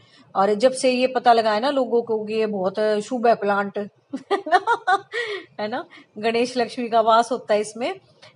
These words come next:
तो तब से देखो भैया कहते हैं सबसे ज्यादा पौधा बिकता है ये। और मैंने तो आपके, अपने front में आपको दिखाया था, सफेद आखे का अपने आप से उग रहा है।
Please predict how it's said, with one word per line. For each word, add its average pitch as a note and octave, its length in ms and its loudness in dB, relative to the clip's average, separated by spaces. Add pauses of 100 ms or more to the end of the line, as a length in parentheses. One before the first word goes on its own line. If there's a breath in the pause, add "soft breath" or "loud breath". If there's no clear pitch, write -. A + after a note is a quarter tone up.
(180)
तो G#3+ 240 -2
तब G#3+ 160 -4
से A3 160 -6
देखो G#3 480 -4 (300)
भैया G3+ 280 4
कहते A3 280 -2
हैं B3 80 0
सबसे E4 220 -6
ज्यादा B3 260 4
पौधा G3+ 320 0
बिकता E3+ 320 -10
है D#3+ 200 -6
ये। - 120 -14 (2500 soft breath)
और G3+ 140 -2
मैंने C#4 240 2
तो C#4+ 100 6
आपके, C#4+ 320 6
अपने B3+ 320 4
front C4 280 -2
में C4+ 120 2
आपको C4+ 220 0
दिखाया B3+ 360 2
था, B3+ 200 -2
सफेद B3+ 400 -2
आखे A#3 240 0
का A#3+ 80 4
अपने A#3 220 0
आप A3 140 -2
से A#3+ 180 -8
उग G#3+ 160 -6
रहा F#3 120 2
है। G3+ 160 -2